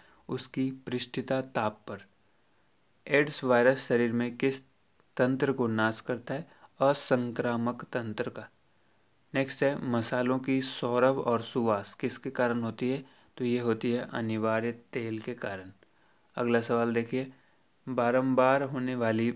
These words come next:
बारिश और प्रकाश किस क्षेत्र के विकास के लिए उपयुक्त है? वन क्षेत्र के लिए। ऊंट बिना पानी के कुछ दिन तक मरुस्थल में रहता है,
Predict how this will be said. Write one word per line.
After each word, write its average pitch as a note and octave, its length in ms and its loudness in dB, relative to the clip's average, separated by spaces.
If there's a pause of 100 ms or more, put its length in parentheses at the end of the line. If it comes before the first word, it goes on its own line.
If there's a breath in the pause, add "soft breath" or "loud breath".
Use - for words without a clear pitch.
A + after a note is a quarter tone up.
(120)
बारिश A2+ 540 -2
और A#2+ 120 0
प्रकाश A#2 640 -6
किस - 240 -8
क्षेत्र B2+ 380 -6
के C3 160 -4
विकास A2+ 440 -4
के - 120 -8
लिए B2 140 -2
उपयुक्त C3+ 400 -4
है? A2 140 -10 (380 soft breath)
वन A#2+ 320 0
क्षेत्र A#2+ 380 -4
के A#2 120 -8
लिए। A2+ 220 -4 (380 loud breath)
ऊंट C#3+ 260 -2
बिना C3 280 2
पानी B2+ 400 0
के C3 180 0
कुछ C3 300 -4
दिन B2 260 -2
तक B2+ 180 -2
मरुस्थल A2+ 520 -2
में A#2+ 160 -2
रहता A2+ 260 -4
है, B2 160 -8